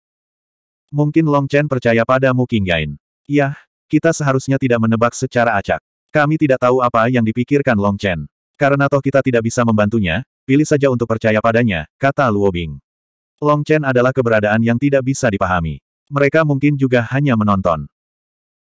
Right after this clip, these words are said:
Saat Long Chen memaksa Chu Kuang menjauh dari altar, Mu Qingyun dan murid-murid lain dari aliansi tak terkekang menginjak-injak murid aliansi perdana kemuliaan.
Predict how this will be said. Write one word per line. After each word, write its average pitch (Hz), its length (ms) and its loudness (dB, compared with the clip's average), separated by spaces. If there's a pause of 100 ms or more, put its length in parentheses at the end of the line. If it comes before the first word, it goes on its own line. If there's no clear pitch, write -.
(420)
Saat 139 360 -2
Long 135 160 2
Chen 143 160 2
memaksa 123 320 0
Chu 127 160 -2
Kuang 120 240 2
menjauh 110 240 2
dari 107 160 0
altar, 107 480 0 (220)
Mu 151 100 2
Qingyun 151 320 0
dan 123 140 2
murid-murid 110 420 0
lain 110 240 0
dari 104 160 0
aliansi 117 480 0
tak 110 220 -4
terkekang 117 320 -2
menginjak-injak 113 680 0
murid 127 240 0
aliansi 113 480 0
perdana 110 400 0
kemuliaan. 90 640 -4